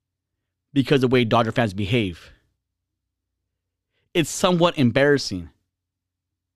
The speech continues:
And I'm gonna get shit for saying this, but it is what it is. It's like Raider fans, Raiders, stupid. It's like Raider, Raider fans,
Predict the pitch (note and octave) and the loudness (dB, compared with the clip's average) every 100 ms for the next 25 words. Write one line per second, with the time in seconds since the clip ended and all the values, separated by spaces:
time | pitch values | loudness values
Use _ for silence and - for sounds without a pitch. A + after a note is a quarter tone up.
0 | _ _ _ _ _ _ _ _ _ _ | _ _ _ _ _ _ _ _ _ _
1 | _ _ _ _ _ _ _ D3+ D#3+ G#3 | _ _ _ _ _ _ _ 0 2 2
2 | F#3+ - - E3 C3 - D#3+ G#3 D3 D3 | 0 0 -2 0 0 2 0 2 2 2
3 | - E3 D3 D#3 C#3 C3 F3 A#2 G#2 - | 0 2 2 2 2 2 2 0 -2 -12
4 | _ _ _ - - - - F3 C3+ A#2 | _ _ _ -20 -8 -2 0 2 2 4
5 | G3+ C#4 - C#3+ D3 - C4 C#4+ D#4+ D4+ | 2 2 0 0 0 4 4 6 6 6
6 | C4+ C#4 C4+ - C#3+ C#3 C#3 C3+ - - | 6 6 4 4 4 4 2 0 -6 -16
7 | _ _ _ _ _ - - - F#3+ A3 | _ _ _ _ _ -20 -10 0 0 2
8 | F#3 C3+ C#3+ G3+ A3 G3 C#3 F3 B3 A#3+ | 0 2 4 4 2 0 2 2 2 0
9 | F3 D3+ D3 D#3 - | 0 0 0 -2 -6